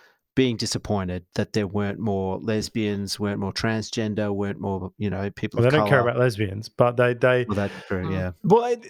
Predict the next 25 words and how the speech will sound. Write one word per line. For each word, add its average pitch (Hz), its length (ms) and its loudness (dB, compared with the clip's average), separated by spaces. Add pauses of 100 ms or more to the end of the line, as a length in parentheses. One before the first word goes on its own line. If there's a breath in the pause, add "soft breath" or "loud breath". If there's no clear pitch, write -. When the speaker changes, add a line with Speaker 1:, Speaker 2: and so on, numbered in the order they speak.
(140)
Speaker 2:
the 208 140 6
only 294 340 2
s-, 214 120 -6
the - 180 -2
strike 208 380 0
against 160 380 0
this 175 200 2
movie 120 360 0
is, 139 420 0 (600)
i-, 131 140 2 (540)
is 123 480 0
its 123 180 -4
maleness. 110 800 -2 (380)
It's - 140 -6
Speaker 3:
Mm. 123 80 2
Speaker 2:
incredibly 117 520 2
male, 98 400 -4 (340)
so, 120 380 2
which 123 440 -4 (280)
is 117 160 2
inherently 113 380 0
bad, 113 340 -6
as 101 120 -4
we 104 100 -2
know. 113 140 -6